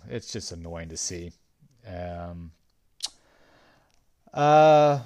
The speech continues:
appreciate the questions, you guys. Um, I'll have, uh, looking forward to answering y'all's questions next week.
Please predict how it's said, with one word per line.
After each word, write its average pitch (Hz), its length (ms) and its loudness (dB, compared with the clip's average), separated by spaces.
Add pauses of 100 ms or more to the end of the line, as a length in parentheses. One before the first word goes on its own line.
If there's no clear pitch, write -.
(840)
appreciate 151 460 -4
the 147 80 -6
questions, 147 520 -4
you 147 60 -8
guys. 165 720 0
Um, 120 880 -4 (1600)
I'll 107 240 -8
have, 107 400 -6
uh, 107 680 -2 (1200)
looking 120 200 -10
forward 117 420 -2
to 113 160 -8
answering 110 480 -8
y'all's 107 460 -4
questions 117 520 -10
next - 400 -10
week. 127 400 -8